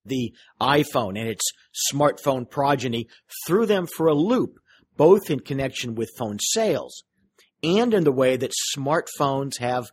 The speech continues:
impacted the manufacturer's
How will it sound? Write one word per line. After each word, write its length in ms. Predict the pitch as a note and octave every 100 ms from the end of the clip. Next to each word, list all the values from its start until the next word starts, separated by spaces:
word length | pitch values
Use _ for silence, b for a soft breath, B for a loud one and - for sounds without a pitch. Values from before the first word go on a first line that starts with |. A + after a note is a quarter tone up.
| B B B -
impacted 760 | F3 A3 C#3+ C3 G#2+ - G#2+ G#2+ b -
the 80 | C3+
manufacturer's 1040 | C#3 C#3+ D3 C#3 C#3+ C#3 - B2+ B2+ B2+